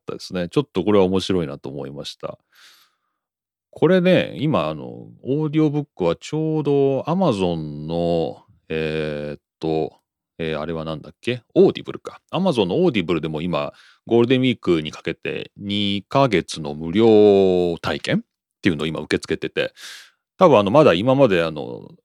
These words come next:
オーディブル使ったことない人は、多分今二ヶ月体験の権利があるんじゃないかなと思うんですけど、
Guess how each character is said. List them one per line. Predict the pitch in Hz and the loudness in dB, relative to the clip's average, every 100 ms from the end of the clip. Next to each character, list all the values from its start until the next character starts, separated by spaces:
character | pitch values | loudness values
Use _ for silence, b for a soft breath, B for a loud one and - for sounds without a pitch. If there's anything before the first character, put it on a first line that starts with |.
| _ | _
オ | 139 | 2
ー | |
デ | 117 | 2
ィ | |
ブ | 123 | 0
ル | 113 | -2
使 | - | -2
っ | - | 0
た | 147 | 0
こ | 147 | 0
と | 90 | 0
な | 139 120 | 0 0
い | |
人 | - 65 | -2 -4
は、 | 80 76 | -2 -2
多 | - | -4
分 | 92 85 | -2 -2
今 | 82 73 | -4 -8
二 | 80 | -2
ヶ | 107 | 0
月 | 104 - - 98 | 0 -4 -6 -4
体 | 104 85 | -2 -4
験 | - 71 71 | -6 -12 -12
の | 71 | -14
権 | - - 78 | -8 -6 -6
利 | 69 | -8
が | - 92 | -4 -2
あ | |
る | 85 | -2
ん | |
じ | 76 | -6
ゃ | 65 | -12
な | |
い | 80 | -10
か | 85 | -10
な | 73 | -10
と | |
思 | 76 64 | -12 -14
う | |
ん | |
で | - | -18
す | - | -18
け | |
ど、 | - 67 | -10 -10